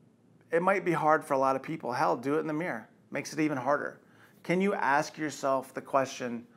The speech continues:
"What is it that drives me? What is it that motivates me? What is my why for what I do each and every day?" Then think about your priorities. What are those priorities that are built around that why?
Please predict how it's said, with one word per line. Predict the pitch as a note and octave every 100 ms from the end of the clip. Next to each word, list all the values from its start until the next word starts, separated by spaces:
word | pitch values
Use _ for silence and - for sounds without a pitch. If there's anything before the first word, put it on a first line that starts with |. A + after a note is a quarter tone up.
| - _
"What | C3+ D3+
is | D#3+ D3+
it | D#3+
that | C3+ A#2+
drives | A#2+ A#2+ A#2 A2
me? | A2
What | A2+ C#3+
is | C#3+
it | C#3+
that | B2
motivates | B2 A#2+ A#2 A2+ A2 -
me? | A2+
What | A2+ C3+
is | C#3+
my | B2+ B2
why | A#2 G#2+ A2+ A#2 C3+ D#3 - - -
for | A#2+
what | A#2+
I | A#2
do | A2+ A#2+ A#2
each | A2+
and | A2
every | G#2 G2+
day?" | G#2 - - - _ _ _ _ _ _ -
Then | D#3+
think | G3
about | F3+ F3+
your | D#3+
priorities. | - C#3+ C#3+ C#3 A#2 - - - _ _ _ _ _ _ -
What | E3+
are | F#3+
those | F3+ -
priorities | - D3 D3 D#3 F3 D#3+
that | C#3+
are | C3
built | A2+ C3 B2+
around | A#2+ A#2+ A#2+
that | A2
why? | D#2 F2 C#2+